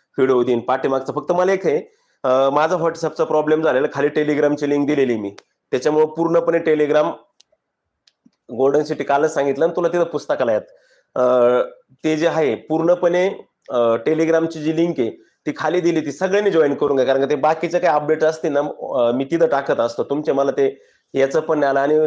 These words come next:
टेस्ट सिरीजला आज बऱ्याच विद्यार्थ्यांनी ॲडमिशन घेतले, चालू घडामोडीची जी टेस्ट सिरीज आहे त्याला, परंतु प्रॉब्लेम असा झाला, सगळ्यांना आयडी देणं मला शक्य झालं नाही. पेपर टाकून दिला मी नऊ वाजता, पण आयडी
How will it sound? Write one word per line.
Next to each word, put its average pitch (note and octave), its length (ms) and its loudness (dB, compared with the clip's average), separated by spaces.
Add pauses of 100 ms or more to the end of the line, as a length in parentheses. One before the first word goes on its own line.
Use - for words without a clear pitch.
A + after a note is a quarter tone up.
(180)
टेस्ट E3 220 -2
सिरीजला D#3 340 2
आज D3 100 2
बऱ्याच D#3 300 2
विद्यार्थ्यांनी D#3 420 2
ॲडमिशन B2+ 380 0
घेतले, A#2+ 240 -2
चालू C3+ 300 0
घडामोडीची B2+ 440 0
जी A#2 80 -8
टेस्ट C3 260 -4
सिरीज B2+ 200 -2
आहे G#2+ 80 -2
त्याला, A2 220 0 (360)
परंतु C#3+ 220 0
प्रॉब्लेम D#3 400 2
असा E3+ 180 -2
झाला, D3+ 180 2
सगळ्यांना D#3 420 2
आयडी C3+ 220 2
देणं C3+ 200 2
मला C3+ 140 0
शक्य C#3 320 -2
झालं B2+ 160 2
नाही. A2+ 120 0
पेपर C3+ 260 0
टाकून D3+ 320 0
दिला C#3+ 160 2
मी A#2+ 120 0
नऊ A#2+ 140 2
वाजता, A#2+ 200 0
पण C#3+ 120 -2
आयडी C#3 580 -2